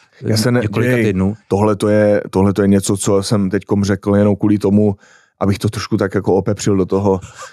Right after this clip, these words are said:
Speaker 1: do toho podcastu, jo, ať li-, ať jenom lidi ví, jako že jak my zápasníci prostě fungujeme. Já
Speaker 2: Mě
Speaker 1: nevím,
Speaker 2: za-,
Speaker 1: Pereira možná taky, eh, byl
Speaker 2: Mě
Speaker 1: prostě, měl nějaký neduhy a
Speaker 2: Mě, mě zajímá, jestli, jestli třeba to cítíš tak, že kdybys byl stoprocentně ready, tak by to třeba mohlo dopadnout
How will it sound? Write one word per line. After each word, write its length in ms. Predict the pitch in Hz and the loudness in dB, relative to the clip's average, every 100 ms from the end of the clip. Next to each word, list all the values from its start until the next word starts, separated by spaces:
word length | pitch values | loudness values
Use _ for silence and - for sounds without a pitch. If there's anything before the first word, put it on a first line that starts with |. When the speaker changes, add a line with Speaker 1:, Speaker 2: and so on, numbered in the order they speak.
| - | -4
Speaker 1:
do 100 | 98 | -2
toho 180 | 107 101 | 0 -2
podcastu, 540 | 101 - 101 95 95 | -4 -4 -4 -4 0
jo, 100 | 98 | 2
ať 180 | 95 95 | 0 0
li-, 200 | 98 101 | 0 2
ať 120 | 98 101 | 0 -2
jenom 500 | 76 95 95 101 101 | -4 0 0 2 2
lidi 260 | 98 107 | 2 0
ví, 180 | 98 110 | 2 2
jako 280 | 117 104 110 | 2 0 -2
že 200 | 101 101 | 0 0
jak 260 | 104 - 107 | 0 -2 0
my 160 | 113 | 0
zápasníci 640 | 110 104 107 - 104 - 104 | 0 -2 -2 -2 -2 0 -4
prostě 280 | 98 - | -4 -4
fungujeme. 400 | 101 101 104 95 | -2 0 2 0
Já 100 | 95 | 0
Speaker 2:
Mě 80 | 107 | 0
Speaker 1:
nevím, 120 | 110 | 0
Speaker 2:
za-, 60 | 120 | 0
Speaker 1:
Pereira 320 | 110 110 113 | 0 0 0
možná 340 | 110 107 110 107 | -2 -2 -2 -2
taky, 380 | 107 120 113 - - - - | -2 0 -2 -2 -16 -12 -2
eh, 340 | 101 101 98 | 2 2 2
byl 180 | 92 101 | 0 -2
Speaker 2:
Mě 80 | 98 | -2
Speaker 1:
prostě, 300 | 101 101 - | -4 -6 -2
měl 160 | 104 101 | 0 0
nějaký 320 | 101 101 107 | 0 0 0
neduhy 760 | 104 98 101 101 101 98 101 101 | 2 2 0 2 2 4 4 2
a 100 | 120 | 2
Speaker 2:
Mě, 140 | 127 143 | 0 0
mě 100 | 131 | 0
zajímá, 280 | 139 147 139 | 2 2 0
jestli, 200 | 120 131 | -2 -2
jestli 160 | 120 | -4
třeba 200 | - 131 | -2 -2
to 80 | 131 | 0
cítíš 320 | 131 120 135 | -2 -2 -2
tak, 180 | 139 127 | -2 0
že 260 | 127 123 127 | 0 0 0
kdybys 260 | 123 120 117 | -2 -2 0
byl 160 | 131 | -2
stoprocentně 540 | - 117 127 120 - 127 | -2 -4 -2 -4 -2 -2
ready, 220 | 117 120 | 0 -2
tak 160 | 120 - | -4 -6
by 200 | 113 117 | -6 -2
to 100 | 123 | -2
třeba 220 | 110 127 123 | -2 -2 0
mohlo 240 | 120 127 | 2 2
dopadnout 440 | 120 127 123 123 | 0 -2 0 -2